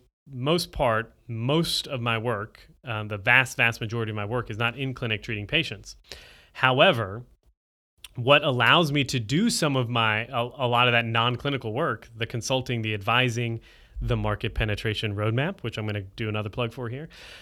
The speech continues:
um, writing the book, Better Outcomes, A Guide to Humanizing Healthcare, all of that activity,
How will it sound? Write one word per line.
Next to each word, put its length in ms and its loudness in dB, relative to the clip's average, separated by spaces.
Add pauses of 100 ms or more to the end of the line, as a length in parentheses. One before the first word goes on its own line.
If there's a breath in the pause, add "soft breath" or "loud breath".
(260 loud breath)
um, 480 4
writing 400 6
the 80 -2
book, 380 0 (160)
Better 180 0
Outcomes, 320 -2
A 60 -6
Guide 160 0
to 120 -6
Humanizing 420 -6
Healthcare, 420 -6 (480 loud breath)
all 320 6
of 140 0
that 320 4 (600)
activity, 800 0